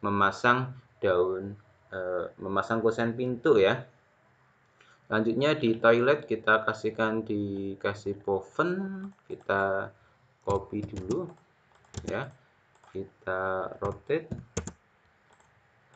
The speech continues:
ya, kita mirror. Nah, di sini sudah jadi seperti ini. Kita cari di sini, bawa ke sini dulu. Nah, kita pakai garis bantu aja biar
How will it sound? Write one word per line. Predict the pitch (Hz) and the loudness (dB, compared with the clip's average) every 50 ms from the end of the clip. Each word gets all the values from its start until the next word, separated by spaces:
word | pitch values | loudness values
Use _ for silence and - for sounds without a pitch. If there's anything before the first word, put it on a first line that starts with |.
| _ - _ _ _ _ _ _ _ _ _ - | _ -20 _ _ _ _ _ _ _ _ _ -16
ya, | - - - - - _ _ - _ - - | -14 -14 -14 -14 -18 _ _ -20 _ -20 -20
kita | - - - 95 92 92 95 | -14 -4 0 2 2 2 2
mirror. | 98 98 98 98 92 92 98 107 113 135 143 - - - - - - _ _ _ - - _ _ _ _ _ _ _ - - - - - - _ _ _ _ - - | 0 -4 -4 -4 -4 -2 0 0 0 0 -2 -6 -10 -14 -14 -16 -20 _ _ _ -20 -20 _ _ _ _ _ _ _ -16 -16 -14 -14 -18 -20 _ _ _ _ -10 -4
Nah, | 90 92 90 87 85 _ _ | -4 -2 -2 -4 -8 _ _
di | _ | _
sini | - - 98 101 107 120 135 135 131 - _ _ _ - - | -10 -6 -2 0 0 0 -2 -4 -8 -14 _ _ _ -12 -10
sudah | - 90 90 90 87 | -8 -4 -4 -4 -4
jadi | 87 92 90 82 87 - | -2 -4 -4 -4 -4 -6
seperti | - - - 95 - - 95 92 92 92 | -6 -4 -6 -6 -6 -6 -6 -6 -4 -4
ini. | 95 110 139 - - _ _ _ _ _ _ _ _ | -4 -6 -6 -8 -10 _ _ _ _ _ _ _ _
Kita | - - - - - 107 107 110 113 113 110 - - | -10 -10 -10 -6 -2 0 2 4 4 4 2 0 -6
cari | - 101 98 95 95 95 - - 107 110 113 113 113 117 117 113 117 113 | -6 -4 -4 -2 -2 -4 -4 -4 -4 -4 -4 -4 -4 -4 -6 -8 -8 -10
di | 113 _ - - | -12 _ -20 -20
sini, | - - 101 101 101 110 113 117 | -16 -12 -10 -8 -6 -6 -6 -8
bawa | 117 117 - 95 92 92 92 92 | -8 -8 -8 -6 -4 -4 -4 -6
ke | - - 104 104 | -8 -10 -14 -12
sini | - 104 104 104 | -10 -8 -6 -6
dulu. | 104 104 101 98 98 101 127 170 175 - _ _ _ _ _ _ _ _ _ _ _ _ _ _ _ _ _ _ _ - - | -6 -8 -8 -8 -4 -4 -4 -4 -6 -10 _ _ _ _ _ _ _ _ _ _ _ _ _ _ _ _ _ _ _ -18 -12
Nah, | 90 90 92 - - - - _ _ _ _ _ _ - | -8 -6 -6 -8 -8 -16 -20 _ _ _ _ _ _ -16
kita | 104 - - 113 113 | -10 -2 0 2 2
pakai | 113 110 104 104 104 | 2 2 0 0 2
garis | - 101 92 104 104 - | 0 -2 -2 -2 -4 -4
bantu | - 101 101 104 107 | -4 -2 0 0 0
aja | - 110 107 - 135 135 | 0 0 -2 0 -2 -4
biar | 127 127 104 98 95 - | -2 0 0 0 0 -2